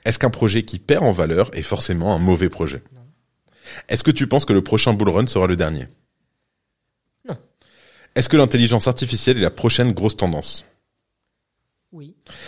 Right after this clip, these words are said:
Speaker 1: Est-ce que le Web trois remplacera le Web deux ?
Speaker 2: Pas remplacé.
Speaker 1: Est-ce que tu penses que l'on aura un jour l'identité de Satoshi ?
Speaker 2: Non.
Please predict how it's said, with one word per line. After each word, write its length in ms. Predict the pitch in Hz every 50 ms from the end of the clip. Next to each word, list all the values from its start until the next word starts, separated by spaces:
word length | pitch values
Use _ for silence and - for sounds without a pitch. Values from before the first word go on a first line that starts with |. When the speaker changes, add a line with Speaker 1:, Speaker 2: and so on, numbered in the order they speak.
| - -
Speaker 1:
Est-ce 160 | - - 110 -
que 80 | 151
le 80 | 139 127
Web 200 | 117 117 120 120
trois 220 | - - 131 123
remplacera 400 | 110 98 92 80 92 - - 120
le 80 | 107 95
Web 240 | 90 98 95 92 85
deux ? 300 | 95 120 - - - _ _ _ _ _ _ _ _ _ _ _ _ _ _ _ _ _ _ _ _ _ _ _ _ _ _ _ _ _ _ _ _ _ _ _ _ _ _ _ _ _ _ _ _ _ _ _ _ _ _ _ _ _ _ _ _ _ _ _ _ _ _ _
Speaker 2:
Pas 100 | _ 190
remplacé. 480 | 175 165 165 - 156 156 147 - - 120 - _ _ _ _ _ _ _ _ _ _ _ _ _ _ _
Speaker 1:
Est-ce 140 | - 117 117
que 100 | - 151
tu 140 | - - 127
penses 200 | - 135 135 -
que 80 | - 98
l'on 140 | 95 95 104
aura 180 | 107 104 117
un 100 | 117 107
jour 180 | 98 90 120 120
l'identité 440 | 104 95 92 92 90 - - 120 117
de 80 | 101
Satoshi ? 560 | 82 - - 117 - - 95 - - 104 117 - _ _ _ _ _ _ _ _ _ _ _ _ _ _ _ _ _ _ _ _ _ _ _ _ _ _ _ _ _ _ _ _ _ _ _ _ _ _ _ _ _ _ _ _
Speaker 2:
Non. 120 | 143 123